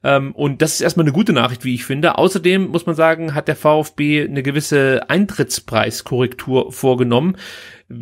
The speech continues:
Ihr erinnert euch vielleicht noch, nach dem Spiel gegen, gegen Fürth haben wir hier auch im Podcast darüber gesprochen, dass die Eintrittspreise schon relativ deftig waren und, ja, es gab ja auch viele,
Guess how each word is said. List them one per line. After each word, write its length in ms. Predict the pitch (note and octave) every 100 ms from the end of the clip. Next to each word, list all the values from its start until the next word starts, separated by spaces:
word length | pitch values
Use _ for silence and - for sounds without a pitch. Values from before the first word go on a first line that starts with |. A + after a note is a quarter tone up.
| A#2 -
Ihr 100 | C3
erinnert 220 | C#3+ F3
euch 120 | D#3+
vielleicht 240 | D#3+ D#3+ E3+
noch, 300 | F3 F3 - F#3+ - -
nach 180 | C3 C3
dem 160 | C#3+
Spiel 380 | - D3+ D#3 D3+
gegen, 640 | C3+ C#3 C3 C3+ C3 B2+
gegen 200 | B2 A#2+
Fürth 220 | A2+ E3 D#3
haben 140 | C3+
wir 80 | C3
hier 240 | B2 B2+
auch 120 | -
im 80 | C3
Podcast 380 | - F#3 E3 -
darüber 180 | D3 C3+
gesprochen, 400 | B2+ - C#3 C3
dass 140 | B2
die 100 | A2+
Eintrittspreise 640 | B2 C#3+ C#3+ - B2 B2+ B2+
schon 180 | C3 B2
relativ 420 | C3 B2 B2 -
deftig 400 | D#3 F3 E3+ -
waren 340 | C#3+ D#3+ E3
und, 360 | C3 A#2+ C3+ G#2+ -
ja, 120 | A2
es 140 | - -
gab 140 | A2+
ja 80 | -
auch 120 | -
viele, 320 | - - C3